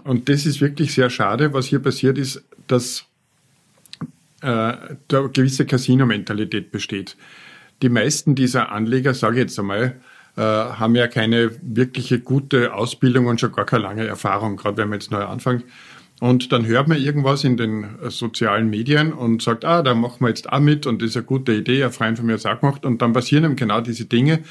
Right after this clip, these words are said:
dass man kauft, verkauft, ohne eigentlich zu wissen, was man tut. Und auch zum Beispiel auch keinen Zusammenhang mit den, äh, mit den Wertpapieren, die man da kauft. Und das ist eigentlich ganz schlecht. Also das ist wirklich, äh,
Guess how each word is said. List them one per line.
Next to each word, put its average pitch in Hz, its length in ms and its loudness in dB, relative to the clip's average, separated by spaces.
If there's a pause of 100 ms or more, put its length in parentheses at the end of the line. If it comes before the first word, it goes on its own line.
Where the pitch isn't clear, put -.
(280)
dass 110 140 -4
man 120 80 2
kauft, 117 320 0
verkauft, 131 560 0
ohne 127 220 2
eigentlich 113 240 -2
zu 117 160 0
wissen, 127 280 0
was 104 140 -2
man 110 160 -2
tut. 147 300 -2 (340)
Und 117 160 2
auch 120 60 4
zum 139 160 2
Beispiel 120 260 2
auch 113 100 0
keinen 120 200 0
Zusammenhang 117 600 2
mit 113 200 0
den, 110 220 0 (500)
äh, 104 240 2
mit 110 180 -2
den 113 140 4
Wertpapieren, 110 500 2
die 110 140 -2
man 110 160 0
da 104 240 0 (320)
kauft. 104 360 -2
Und 107 140 -2
das 143 160 4
ist 147 100 4
eigentlich 123 240 0
ganz 107 240 0
schlecht. - 560 -10
Also 110 140 -4
das 120 240 -2
ist 127 180 -2
wirklich, 139 460 0 (560)
äh, 113 480 0